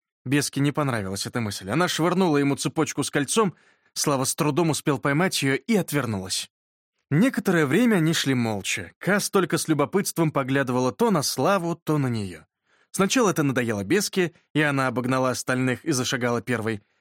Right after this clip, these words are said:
Потом мимо неё прочесал на своих длинных ходулях Слава и пошёл впереди метрах в двадцати.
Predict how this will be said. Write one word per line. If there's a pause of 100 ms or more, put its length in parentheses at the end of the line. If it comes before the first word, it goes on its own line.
(140)
Потом
мимо
неё
прочесал
на
своих
длинных
ходулях
Слава (300)
и
пошёл
впереди
метрах
в
двадцати.